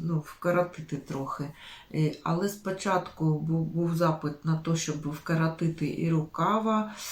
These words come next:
і, м, суттєво змінити його довжину, але потім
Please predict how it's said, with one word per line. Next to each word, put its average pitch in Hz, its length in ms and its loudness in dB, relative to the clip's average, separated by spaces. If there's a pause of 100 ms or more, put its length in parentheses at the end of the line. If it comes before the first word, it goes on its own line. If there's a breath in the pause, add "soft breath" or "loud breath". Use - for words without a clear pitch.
(240 loud breath)
і, 170 460 4
м, 156 320 -2
суттєво 165 680 2
змінити 160 580 2
його 156 280 4
довжину, 160 840 2 (400 loud breath)
але 165 300 2
потім 170 800 4